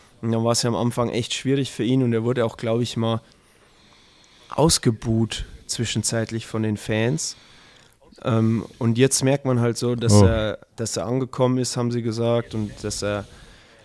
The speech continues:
Speaker 1: er kommt auf Base, er, er macht auch mal einen Home Run, er, er ist produktiv, er ist sehr solide auf Shortstop, ähm, und haben sie halt gesagt, so, er ist jetzt nicht mehr so im Fokus im Sinne von,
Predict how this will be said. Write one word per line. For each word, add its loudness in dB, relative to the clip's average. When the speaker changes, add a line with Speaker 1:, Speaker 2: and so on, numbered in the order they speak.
Speaker 1:
er -2
kommt 6
auf 2
Base, 6
er, 0
er -4
macht 0
auch 2
mal 0
einen 2
Home 4
Run, 6
er, 0
er -2
ist 0
produktiv, 2
er 4
ist -2
sehr 2
solide 4
auf -2
Shortstop, 0
ähm, 0
und -4
haben -4
sie 0
halt -2
gesagt, -2
so, -4
er -2
ist -2
jetzt 0
nicht 2
mehr 4
so 0
im 0
Fokus -2
im 2
Sinne 4
von, -2